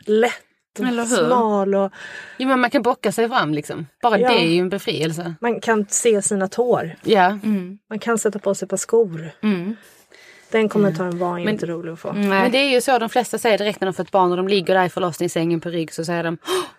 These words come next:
Speaker 3: magen är borta." Och sen besvikelsen när de reser sig upp och
Speaker 2: Exakt.
Speaker 3: inser
Speaker 1: Och den
Speaker 3: att
Speaker 1: bara,
Speaker 3: magen
Speaker 1: boom.
Speaker 3: inte är borta.
Speaker 2: <laughs> Och den bara, blubb.
Speaker 3: Precis, det är så när man ligger i sängen på morgonen och tänker, "Ja,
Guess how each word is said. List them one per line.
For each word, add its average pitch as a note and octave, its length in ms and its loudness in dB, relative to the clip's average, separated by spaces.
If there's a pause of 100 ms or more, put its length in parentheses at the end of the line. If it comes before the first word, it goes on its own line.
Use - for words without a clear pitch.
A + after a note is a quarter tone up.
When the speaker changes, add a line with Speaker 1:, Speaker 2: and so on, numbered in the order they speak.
Speaker 3:
magen A#3+ 360 2
är A3 60 -2
borta." G#3+ 460 0 (400)
Och F#3 100 -6
sen G3+ 160 -2
besvikelsen E3+ 580 -2
när E3+ 120 -2
de E3+ 120 -2
reser E3 280 -4
sig D#3+ 140 -4
upp D#3 60 0
och A#3 60 0
Speaker 2:
Exakt. - 320 4
Speaker 3:
inser B3+ 180 4
Speaker 1:
Och A#3+ 40 -2
den - 40 2
Speaker 3:
att F#3 60 4
Speaker 1:
bara, A#3+ 140 6
Speaker 3:
magen G#3+ 280 4
Speaker 1:
boom. E4 200 8 (100)
Speaker 3:
inte - 40 -4
är D#4+ 180 0
borta. E4 360 0
Speaker 2:
<laughs> - 40 0
Och C#4+ 100 0
den C#4 180 0
bara, G#3 180 2
blubb. G#3+ 580 -2 (380)
Speaker 3:
Precis, A#3+ 400 0
det B3+ 60 2
är C#4 60 4
så D4 100 2
när B3 120 0
man A3+ 140 0
ligger B3 200 0
i A3+ 40 4
sängen A3 300 -4
på F#3+ 60 -12
morgonen G#3+ 220 -4
och G3 60 -4
tänker, G#3 220 -4
"Ja, F4+ 60 -2